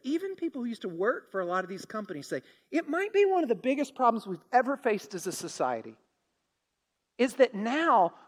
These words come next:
we exist in these little groups of confirmation bias where we think we're right and everybody else is wrong because everything in our Facebook feed and our Snapchat, everybody agrees with me, so I must be right.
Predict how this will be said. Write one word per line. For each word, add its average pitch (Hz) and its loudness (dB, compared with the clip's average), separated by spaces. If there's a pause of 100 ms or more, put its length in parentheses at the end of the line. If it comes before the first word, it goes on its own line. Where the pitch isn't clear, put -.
we 254 2
exist 294 0
in 285 2
these 220 -2
little 262 0
groups 240 -4
of 190 -4
confirmation 254 0
bias 226 6
where 196 2
we 208 4
think - -2
we're 247 4
right 240 8
and 214 -12
everybody 240 6
else 214 0
is 214 -10
wrong 302 4
because 233 0
everything 180 0
in 175 0
our 170 2
Facebook 320 -2 (140)
feed 240 -4
and 196 -2
our 165 0
Snapchat, - -2 (380)
everybody 294 10
agrees 294 4
with 349 0
me, 427 4
so - 2
I 214 8
must 202 4
be 330 4
right. 403 4